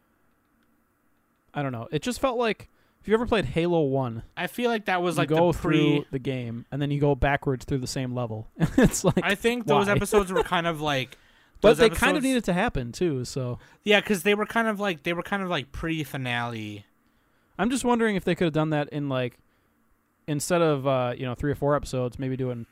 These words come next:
Speaker 1: one or two, you know?
Speaker 2: Yeah, because those
Speaker 1: Maybe do a
Speaker 2: episodes
Speaker 1: little
Speaker 2: were
Speaker 1: bit
Speaker 2: like,
Speaker 1: quicker.
Speaker 2: those episodes were like Rintaro telling people stuff, like,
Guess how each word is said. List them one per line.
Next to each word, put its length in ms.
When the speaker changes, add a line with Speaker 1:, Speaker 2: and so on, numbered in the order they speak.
Speaker 1:
one 160
or 40
two, 340
you 100
know? 180
Speaker 2:
Yeah, 220
because 320
those 160
Speaker 1:
Maybe 140
do 20
a 20
Speaker 2:
episodes 160
Speaker 1:
little 140
Speaker 2:
were 60
Speaker 1:
bit 60
Speaker 2:
like, 220
Speaker 1:
quicker. 180
Speaker 2:
those 200
episodes 380
were 80
like 180
Rintaro 500
telling 300
people 260
stuff, 360
like, 160